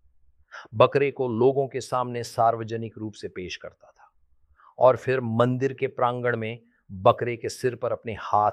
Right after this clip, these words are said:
रखता था, जो कि इस्राएल के लिए वर्तमान मध्यस्थ होता था, जिससे इस्राएल के सभी लोगों का प्रतिनिधित्व होता था। बलि के बकरे पर अपने दोनों हाथ रखते हुए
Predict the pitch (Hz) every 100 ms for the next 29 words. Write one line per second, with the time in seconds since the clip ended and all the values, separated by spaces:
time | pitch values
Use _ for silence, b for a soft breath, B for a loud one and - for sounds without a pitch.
0 | - 82 - - - - _ _ _ 107
1 | 98 107 90 - 104 104 95 92 87 85
2 | 85 92 98 101 104 104 90 80 82 95
3 | - _ - - - _ _ _ _ _
4 | _ b b _ 101 - 107 90 - 92
5 | 92 98 98 95 85 92 85 90 87 92
6 | 95 87 92 90 87 - 87 87 - _
7 | _ _ _ _ _ _ _ _ _ -
8 | 104 104 110 107 92 - 104 98 95 -
9 | 98 87 95 98 92 95 - 90 - 101
10 | 90 85